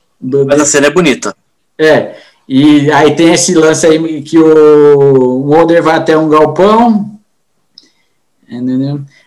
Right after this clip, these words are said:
Speaker 1: Ah, seu filho tem o que as pessoas matariam para ter. Últimas palavras do misterioso gordão grisalho com rabo de cavalo, que é o gordão fumando,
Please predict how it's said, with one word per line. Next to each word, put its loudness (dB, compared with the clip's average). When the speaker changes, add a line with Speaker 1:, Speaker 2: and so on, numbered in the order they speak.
Speaker 1:
Ah, -4
seu 2
filho 2
tem 2
o 0
que 0
as -2
pessoas -2
matariam -2
para -2
ter. -2
Últimas -2
palavras 0
do -2
misterioso -2
gordão 2
grisalho -2
com -6
rabo -2
de -8
cavalo, -6
que -14
é -8
o -4
gordão -2
fumando, -4